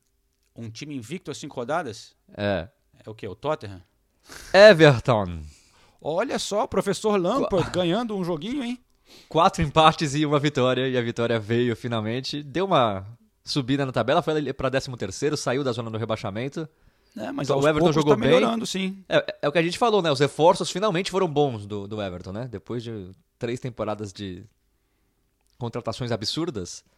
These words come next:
Speaker 2: dessa vez os reforços foram bem, tanto é que o Maupay já fez o primeiro gol pelo Everton, o gol que deu a vitória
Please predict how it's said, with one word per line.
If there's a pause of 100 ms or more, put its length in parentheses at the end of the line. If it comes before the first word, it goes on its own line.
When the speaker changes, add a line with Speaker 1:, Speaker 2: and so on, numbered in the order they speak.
(220)
Speaker 2:
dessa
vez
os
reforços
foram
bem,
tanto
é
que
o
Maupay (320)
já
fez
o
primeiro
gol
pelo
Everton,
o
gol
que
deu
a
vitória